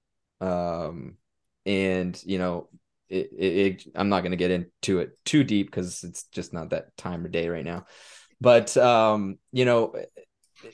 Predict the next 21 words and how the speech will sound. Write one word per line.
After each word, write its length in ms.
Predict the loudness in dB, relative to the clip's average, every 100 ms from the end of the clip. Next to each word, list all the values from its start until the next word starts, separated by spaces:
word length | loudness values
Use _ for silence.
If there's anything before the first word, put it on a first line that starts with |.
| _ _
it, 200 | -6 -2
know, 360 | 4 8 8 8
know 280 | 6 8
your 180 | 8 6
self-worth 640 | 6 4 4 4 2 2 -4
and, 220 | -4 -4
and 300 | -2 -2 0
know 220 | 2 2
what, 460 | 4 4 2 0 -10 -6
and, 480 | -6 -2 0 0 -2 -6 -14 _
and, 180 | -4 -2
and 160 | 0 2
don't 200 | 4 4
lose 180 | 4
yourself, 520 | 2 0 2 0 -4 -20 -10
you 120 | -4
know, 120 | -4
pursuing 440 | -2 -4 -2 -2 -2
something 380 | -4 -4 -4 -2
or, 160 | -4
or 560 | -4 -2 0 -2 -4 -12